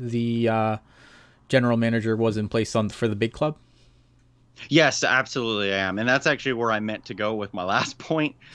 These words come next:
Speaker 2: was that, um, I do think the timing is interesting. I don't think the timing is interesting at all about,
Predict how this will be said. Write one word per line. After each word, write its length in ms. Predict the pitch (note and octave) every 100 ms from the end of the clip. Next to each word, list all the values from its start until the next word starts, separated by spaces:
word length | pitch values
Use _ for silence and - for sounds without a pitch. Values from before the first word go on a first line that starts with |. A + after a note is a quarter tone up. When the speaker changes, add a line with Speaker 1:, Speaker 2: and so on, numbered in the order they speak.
| -
Speaker 2:
was 460 | A#2 A#2 A#2 A2 -
that, 340 | A2+ G#2 G#2+ G#2
um, 220 | G#2+ G#2+
I 80 | A2
do 140 | C3 E3+
think 180 | F3 C#3
the 60 |
timing 420 | - B2+ A#2 G#2+ G#2
is 160 | G2
interesting. 480 | G2 F#2+ G2 - G#2
I 120 | C3+
don't 220 | G#3+ B3
think 260 | - G#3+ G#3+
the 100 | C#3+
timing 540 | - - D3 E3 D3+
is 140 | B2 A2+
interesting 580 | C3 - C3+ - A#2+ G#2+
at 80 |
all 240 | G#2 A2+ A2+
about, 380 | F#2 G#2 G#2